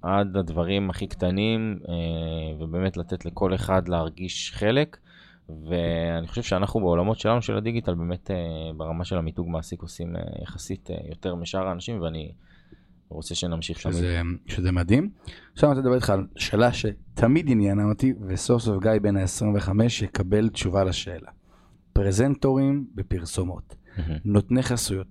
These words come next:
Speaker 2: תן נגיד נותני חסות להפועל חיפה בכדורגל. אני בתור גיא,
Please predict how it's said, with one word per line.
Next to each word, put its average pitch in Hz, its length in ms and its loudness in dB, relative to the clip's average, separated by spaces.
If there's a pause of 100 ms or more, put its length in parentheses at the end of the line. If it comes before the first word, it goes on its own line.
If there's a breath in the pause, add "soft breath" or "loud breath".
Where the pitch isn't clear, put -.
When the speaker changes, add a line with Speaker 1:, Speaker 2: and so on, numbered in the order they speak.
Speaker 2:
תן 120 180 2
נגיד 107 220 2
נותני 95 300 0
חסות 131 460 0
להפועל 104 340 2
חיפה 104 240 -2
בכדורגל. 87 560 -6 (760 soft breath)
אני 135 420 4
בתור 104 440 4
גיא, 98 120 4